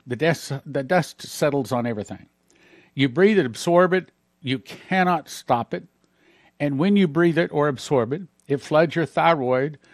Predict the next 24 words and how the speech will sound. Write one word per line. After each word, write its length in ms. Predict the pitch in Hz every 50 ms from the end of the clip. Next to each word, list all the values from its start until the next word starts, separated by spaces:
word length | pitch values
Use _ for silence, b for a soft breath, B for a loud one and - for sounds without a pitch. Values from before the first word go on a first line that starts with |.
| b b -
with 300 | 123 143 139 131 - - _ _ _ _ _ _ -
bad 280 | 139 135 139 135 127
iodine, 540 | 127 - 135 127 127 120 110 101 95 95 95
killing 280 | - - 175 160 156 151
your 100 | 139 135
thyroid 720 | - 156 151 160 165 156 160 175 180 185 196 196 175 - _ _ _ _ -
and 120 | 131 139
killing 480 | 135 - - - 135 131 131 127 123 117
you. 320 | 120 127 147 151 113 85 - _ _ _
But 300 | - 190 180 123 - - _ _ -
there 140 | 107 117
is 180 | 127 135 131 -
a 80 | 151 131
solution. 480 | - 160 156 165 165 143 - - 110 - _ _ b b b b b b b b b b b b
I 120 | - 131
just 260 | 151 170 196 180 - -
went 140 | 170 160
out 200 | 160 156 156 - -
to 140 | - - 127
my 260 | 131 139 147 160 156
freezer. 600 | - - 175 165 151 135 110 113 117 131 131 - _ _ _ _ -
This 540 | - 98 104 135 160 170 160 - - - - _ _ -
is 220 | 107 101 87 92
mine. 380 | 101 113 139 143 120 90 82